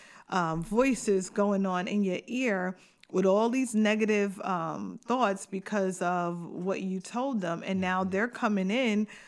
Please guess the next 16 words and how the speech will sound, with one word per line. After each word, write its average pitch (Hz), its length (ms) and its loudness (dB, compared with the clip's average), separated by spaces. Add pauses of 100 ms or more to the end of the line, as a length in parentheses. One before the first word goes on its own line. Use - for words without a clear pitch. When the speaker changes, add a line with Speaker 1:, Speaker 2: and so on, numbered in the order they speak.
(160)
Speaker 1:
dividing 202 640 2
up 190 140 -4
the 185 80 -2
relationship. 185 1040 0 (420)
And 208 280 4
now 208 120 2
you 226 160 0
find 196 320 -2
yourself 202 440 0
in 196 120 0
a 185 80 0
predicament 190 680 -4
to 202 120 -6
where 185 480 -2 (240)
you're 208 220 2
at 185 300 0